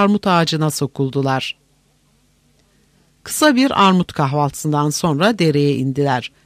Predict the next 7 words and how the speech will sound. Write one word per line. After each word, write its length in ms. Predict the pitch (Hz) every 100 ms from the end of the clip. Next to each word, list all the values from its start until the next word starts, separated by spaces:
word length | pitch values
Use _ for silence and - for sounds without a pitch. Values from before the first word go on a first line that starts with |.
| _ _ -
Kayalardan 640 | 190 175 170 160 147 156
yeşil 440 | 151 151 147 160
tütün, 420 | 139 131 - 196 240
kuşburnu 640 | - 233 - 214 208 202
ve 120 | 214
kekik 380 | - 175 - 135
fışkırıyordu. 920 | 131 - - 135 135 131 123 131 123